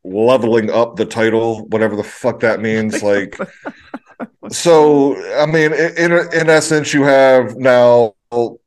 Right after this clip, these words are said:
Speaker 1: it's the same thing as the Intercontinental Championship in W W E. Uh, it's,
Speaker 2: Yeah.
Speaker 1: it's basically the same title, which,
Speaker 2: Yeah.
Speaker 1: yeah, okay, whatever. But why you had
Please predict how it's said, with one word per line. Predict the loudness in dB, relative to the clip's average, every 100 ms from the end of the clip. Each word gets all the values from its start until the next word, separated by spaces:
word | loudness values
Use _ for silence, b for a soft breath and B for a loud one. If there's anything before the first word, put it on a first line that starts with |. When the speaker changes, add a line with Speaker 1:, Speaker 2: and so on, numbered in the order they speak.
| _ _ _
Speaker 1:
it's | -4 -4
the |
same | -2 0 0
thing | 0 2
as | 0
the | 0
Intercontinental | 0 0 0 0 0 -2
Championship | -2 -2 0 -2 -2 -2 -4 -2
in | -4 -2
W | -4 -2
W | -4 -4 -6
E. | -10 -10
Uh, | -4 -2 0 -2 -6
it's, | -8 -8 -10
Speaker 2:
Yeah. | -10
Speaker 1:
it's | -4
basically | -4 -4 -6 -6
the | -6
same | -6 -8 -4
title, | -4 -2 -2 -2
which, | -4 -6 -8 -12 b b _ _ _ _ _ -2
Speaker 2:
Yeah. |
Speaker 1:
yeah, | 2 4 2
okay, | 2 2 2 4
whatever. | 2 2 4 2 0
But | 0 -2
why | 2 2 2
you | 0 0
had | 0 0